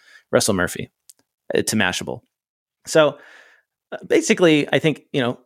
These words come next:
Helium has been, uh, well, Helium has been inflating their customers on, on their website. And yeah, it looks like, to me, I can't believe people are buying into this. It's just crazy to me.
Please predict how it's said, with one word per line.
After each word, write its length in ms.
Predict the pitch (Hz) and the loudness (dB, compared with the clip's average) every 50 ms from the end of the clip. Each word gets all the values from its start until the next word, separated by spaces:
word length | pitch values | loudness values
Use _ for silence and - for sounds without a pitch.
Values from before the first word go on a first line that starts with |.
| _ _ _ | _ _ _
Helium 460 | _ - 139 135 127 135 139 147 147 | _ -4 0 0 2 2 2 0 2
has 180 | 135 135 131 | 2 0 0
been, 320 | - - 120 117 120 127 - | 0 0 0 0 0 -2 -2
uh, 220 | - 113 120 113 - - _ _ _ _ _ _ _ _ _ _ _ _ _ _ _ _ _ | -2 0 -2 -2 -2 -6 _ _ _ _ _ _ _ _ _ _ _ _ _ _ _ _ _
well, 360 | - 123 123 117 117 127 156 - _ _ _ _ _ _ _ _ _ | -2 0 0 0 0 -2 -6 -12 _ _ _ _ _ _ _ _ _
Helium 300 | - 233 262 240 233 202 | 2 4 4 4 4 4
has 100 | 196 160 | 2 2
been 160 | 147 180 165 | 2 2 0
inflating 680 | 143 139 - - 165 180 180 143 107 104 117 139 147 - _ _ _ _ _ _ _ _ _ - | 0 -2 -2 0 2 4 4 2 2 -2 -6 -8 -10 -12 _ _ _ _ _ _ _ _ _ -2
their 140 | 127 131 | -2 -2
customers 680 | - - 170 156 - - 123 92 92 104 113 - - - _ _ _ _ _ _ _ _ _ | 2 2 2 0 0 -2 -6 -6 -6 -8 -8 -10 -12 -14 _ _ _ _ _ _ _ _ _
on, 320 | - 127 131 131 135 139 139 | -4 -2 0 0 2 0 0
on 240 | - - 131 127 | -2 -2 -2 0
their 100 | 131 127 | 0 0
website. 440 | 117 110 101 - - 104 98 104 - - | 0 -2 -2 -2 -2 -4 -2 -4 -4 -6
And 480 | - 123 123 123 127 127 131 127 - - - - _ _ _ _ | -6 -2 -2 0 0 0 -2 -4 -6 -10 -18 -20 _ _ _ _
yeah, 220 | 170 190 190 139 - | 0 0 0 0 0
it 80 | 147 | 0
looks 220 | 156 180 175 - - | 0 0 2 2 2
like, 380 | 185 175 - - - - - _ _ _ _ _ _ _ _ _ _ _ _ _ - | 2 2 2 -2 -8 -20 -20 _ _ _ _ _ _ _ _ _ _ _ _ _ -6
to 100 | - 139 | -2 -2
me, 300 | 147 151 - 208 - _ _ _ _ _ _ _ _ _ _ _ _ _ _ _ - | 0 0 -2 -4 -8 _ _ _ _ _ _ _ _ _ _ _ _ _ _ _ -18
I 60 | - | -10
can't 200 | - - 170 147 | -4 -2 -2 0
believe 260 | - 147 139 135 131 - | 0 0 0 0 0 -2
people 240 | 135 127 - 123 | -2 -2 0 0
are 80 | 113 110 | -2 0
buying 260 | 95 113 110 110 107 | -2 -2 -2 -2 -4
into 160 | 107 104 101 | -6 -6 -8
this. 300 | 90 87 90 - - - - _ _ _ _ | -8 -10 -10 -12 -14 -18 -20 _ _ _ _
It's 100 | 120 113 | -8 -6
just 140 | 139 131 - | -6 -6 -4
crazy 280 | - 131 117 110 107 101 | -2 -2 -2 -2 -4 -8
to 80 | 92 | -10
me. 160 | 90 95 - | -12 -14 -16